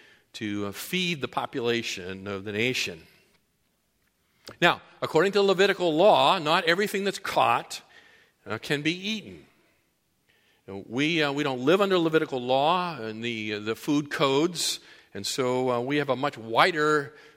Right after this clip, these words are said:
uh, appetite for fish. And Jesus has, has, uh, said that that law is no longer, uh, the Mosaic law passed away in that, in that way. But for the people of that time, the, uh, fish had to have, uh, fins and scales.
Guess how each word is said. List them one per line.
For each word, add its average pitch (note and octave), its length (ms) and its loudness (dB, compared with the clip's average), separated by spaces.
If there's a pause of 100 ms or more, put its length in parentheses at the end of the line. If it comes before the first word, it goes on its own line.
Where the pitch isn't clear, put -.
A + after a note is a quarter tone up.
(140)
uh, G#2 280 -8 (180)
appetite D3 560 0
for B2 120 -12
fish. - 680 0
And G2+ 220 -12
Jesus B2 380 -8
has, G#2+ 260 -6 (380)
has, G2+ 180 -6
uh, G#2+ 80 -8 (280)
said B2+ 260 -4
that A#2 120 -6
that A#2+ 180 0
law C3 320 2
is B2+ 140 -4
no C3 80 -4
longer, A#2 680 -2
uh, G#2 100 -4
the G2+ 80 -8
Mosaic A2 380 -4
law B2 200 2
passed B2+ 360 -4
away D3+ 260 0
in E3 80 -6
that, D#3+ 340 -6
in B2 120 -8
that B2 200 -2
way. G#3 320 2 (300)
But D3 180 4
for D#3 400 2
the D3 80 0
people G#3+ 340 0
of D#3+ 120 2
that C#3+ 260 2
time, F#3+ 540 0 (400)
the, C3 320 -2
uh, B2+ 60 0
fish - 380 -2
had F3+ 240 2
to D3+ 60 -8
have, C3+ 440 0
uh, A#2+ 120 0
fins G#3 480 2
and C#3+ 200 -2
scales. F3+ 800 0